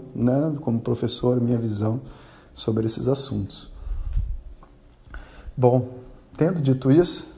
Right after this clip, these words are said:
né, eu vou, eu vou fazer uma coisa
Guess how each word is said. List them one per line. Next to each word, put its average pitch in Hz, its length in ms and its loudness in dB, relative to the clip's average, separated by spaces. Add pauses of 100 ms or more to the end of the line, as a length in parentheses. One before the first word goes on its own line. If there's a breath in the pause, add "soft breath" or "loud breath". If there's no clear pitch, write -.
(160)
né, 135 440 4 (160)
eu 131 280 6
vou, 127 1000 4
eu 117 100 0
vou 117 120 2
fazer 127 220 2
uma 143 180 2
coisa 127 460 4